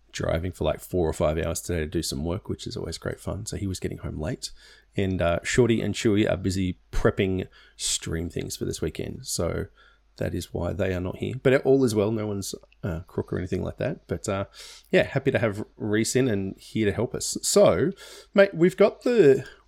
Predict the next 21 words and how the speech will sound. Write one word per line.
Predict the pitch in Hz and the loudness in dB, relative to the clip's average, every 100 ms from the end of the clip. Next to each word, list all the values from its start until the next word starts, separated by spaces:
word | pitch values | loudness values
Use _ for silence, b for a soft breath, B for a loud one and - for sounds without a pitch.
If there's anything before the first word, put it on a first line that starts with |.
| _ | _
we | - | 2
thought | 156 214 240 | 6 6 4
we'd | 185 | 4
do | 180 | 6
it | 143 | 6
a | |
little | 123 117 | 6 4
differently | 101 123 - 110 101 | 4 2 2 0 0
this | 92 - | 0 -4
time. | 87 82 123 | -4 -4 -6
Normally, | 123 131 120 110 | 2 4 6 4
Stu | - 117 | 2 2
and | 104 | 2
I | 104 | 2
just | 98 92 | 0 -2
kind | - 98 | 0 0
of | 90 87 B B B B _ | 0 -4 B B B B _
run | - 95 98 | -8 -4 -4
through | 95 98 | -2 -2
the | 90 | 0
lists | 87 107 - - | -2 -2 -2 -4